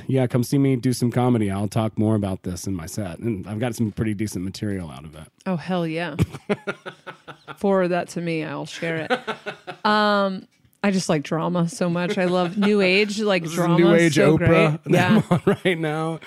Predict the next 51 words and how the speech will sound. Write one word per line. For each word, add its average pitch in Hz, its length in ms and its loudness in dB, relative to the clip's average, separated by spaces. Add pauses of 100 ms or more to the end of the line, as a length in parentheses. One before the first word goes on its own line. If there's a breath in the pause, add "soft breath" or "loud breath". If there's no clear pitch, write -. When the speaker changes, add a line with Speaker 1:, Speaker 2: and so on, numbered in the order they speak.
(140 loud breath)
Speaker 2:
I - 40 2
was 226 80 2
on 254 120 4
a 233 40 2
podcast 202 420 2
today 190 200 2
and 190 100 2
they 185 60 2
were 175 100 2
just, 170 180 -4
like, 175 120 -4
shitting 175 420 -2
on 180 100 -6
psychics. 202 640 -4
And 175 160 -2
I 170 80 2
just 160 160 -4
kept - 200 -4
not 175 180 -6
saying 180 240 -2
anything. 180 300 -4
And 180 100 -4
the 175 40 -4
producer 185 400 0
was 180 140 0
just 185 160 -4
staring 175 320 0
a 175 60 -4
hole 180 240 0
through 214 220 0
me 233 200 2
'cause 220 220 -2
he 190 100 -2
was 165 160 -6
like, 175 320 -2
"I'm 208 160 -14 (120)
pretty 294 180 -8
sure 240 180 -6
this 208 140 -6
bitch 190 180 -6
is 165 140 -4
a - 80 -12
psychic." - 480 -10 (920 soft breath)
But - 260 -8
I - 40 -10
was 180 120 -10
like, 139 100 0
Speaker 1:
How 143 60 4
could 151 160 2
he 143 80 4
tell? 143 480 0